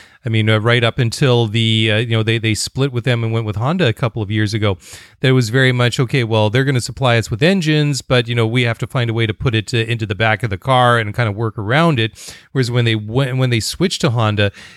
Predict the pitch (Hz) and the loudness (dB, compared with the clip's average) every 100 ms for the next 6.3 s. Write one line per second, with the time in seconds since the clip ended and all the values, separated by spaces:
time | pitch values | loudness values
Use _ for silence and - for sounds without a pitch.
0 | - 117 131 131 123 110 127 131 123 - | -8 -2 0 2 2 2 2 2 2 -2
1 | 110 - 147 127 113 131 117 131 104 110 | -4 -2 -2 -2 -2 0 0 0 -2 -4
2 | - 147 156 143 117 - 131 117 101 123 | -2 0 2 2 2 2 2 2 0 0
3 | 123 120 110 127 120 107 104 135 170 147 | 2 0 0 -4 -2 -2 -2 0 0 -2
4 | 139 151 127 120 - 110 117 131 127 113 | -4 -2 -2 -2 -2 -2 0 0 0 0
5 | 113 127 127 - 135 131 123 - 139 180 | 0 0 -2 -4 -4 -2 -2 0 0 2
6 | 165 127 113 | 0 0 -2